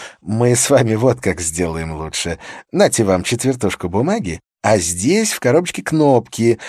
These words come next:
Прошу вас, напишите что-нибудь особенно интересное и потом закройте бумагой и прижмите по углам кнопками. Я даю вам честное слово, честное слово писателя, что в продолжении двух месяцев я не притронусь к этой бумажке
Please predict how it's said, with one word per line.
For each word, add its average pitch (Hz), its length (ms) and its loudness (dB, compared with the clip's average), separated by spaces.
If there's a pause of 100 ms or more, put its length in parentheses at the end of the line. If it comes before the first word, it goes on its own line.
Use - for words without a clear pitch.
(120)
Прошу 123 300 2
вас, 110 200 2
напишите 110 760 0
что-нибудь 92 580 -2
особенно 82 640 -2
интересное 87 800 -8 (280)
и 110 120 0
потом 208 360 2
закройте 156 840 0
бумагой 131 680 -2
и 139 60 0
прижмите 165 800 -2
по 147 200 0
углам 156 280 0
кнопками. 107 720 -2 (240)
Я 92 160 2
даю 101 220 2
вам 107 160 4
честное 151 640 0
слово, 101 420 -2
честное 180 960 2
слово 180 540 4
писателя, 151 1040 0 (220)
что - 200 -2
в - 60 -4
продолжении 104 600 0
двух 92 580 -4
месяцев 98 640 -6
я 92 160 -4
не 131 140 -2
притронусь 190 840 0
к - 80 -6
этой 202 200 -6
бумажке 165 640 -4